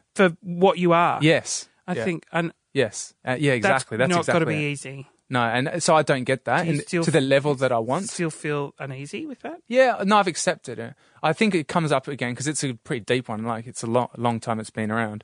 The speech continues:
Speaker 1: Mm.
Speaker 2: It's one that I'm just, like, have to smile at and acknowledge. It's, it's really acknowledging it, going, when it comes up that, "Oh," I'm, I look at it and go, "All right,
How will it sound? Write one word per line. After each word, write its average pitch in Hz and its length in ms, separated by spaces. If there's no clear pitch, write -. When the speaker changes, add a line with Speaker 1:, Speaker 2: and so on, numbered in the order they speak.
Speaker 1:
Mm. 147 300
Speaker 2:
It's - 200
one 131 220
that 120 140
I'm 120 200
just, 117 200
like, 113 200
have 127 160
to 113 100
smile 110 440
at 107 140
and 113 120
acknowledge. 113 640
It's, 156 180
it's 180 220
really 175 220
acknowledging 127 560
it, 110 120
going, 131 220
when 143 140
it 143 80
comes 131 260
up 123 140
that, 120 180
"Oh," 131 360
I'm, 120 200
I 123 80
look 127 280
at 123 80
it 123 100
and 113 140
go, 110 280
"All 60 80
right, 52 180